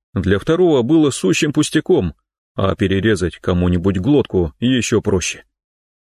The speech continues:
Принести в жертву второго, чтобы наверняка убедиться в провале первого, это был стиль Мазлуса. Но второй шел не один. Он взял сообщника,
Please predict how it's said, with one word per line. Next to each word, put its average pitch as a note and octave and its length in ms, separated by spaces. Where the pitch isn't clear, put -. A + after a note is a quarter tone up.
Принести F#2+ 460
в F#2 60
жертву G#2+ 360
второго, G2+ 600
чтобы F2 280
наверняка F#2+ 500
убедиться G2+ 580
в - 100
провале F#2+ 420
первого, F2+ 480
это C3 320
был A2+ 300
стиль F2+ 340
Мазлуса. F2+ 580
Но F2 160
второй B2 320
шел C#3 240
не C#3 120
один. F2+ 320
Он A2+ 240
взял C3 280
сообщника, A#2+ 680